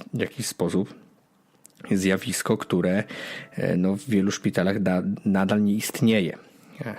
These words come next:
Taka współpraca, a jeśli istnieje, to w bardzo podstawowym, na bardzo podstawowym poziomie. Natomiast wracając do,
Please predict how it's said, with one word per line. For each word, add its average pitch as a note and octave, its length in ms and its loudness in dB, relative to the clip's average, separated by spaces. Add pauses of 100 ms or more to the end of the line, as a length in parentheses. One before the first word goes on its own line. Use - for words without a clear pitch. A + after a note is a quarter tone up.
Taka - 220 -4
współpraca, - 760 -2
a F#2 100 0
jeśli F#2+ 300 0
istnieje, G2+ 380 0
to F#2+ 360 2
w G#2+ 140 -6
bardzo G2 320 -2
podstawowym, F#2 640 0 (320)
na G2 140 2 (240)
bardzo G#2 360 0
podstawowym G2 460 0
poziomie. - 380 -2 (720)
Natomiast C3+ 420 2
wracając B2 640 2
do, G#2 360 4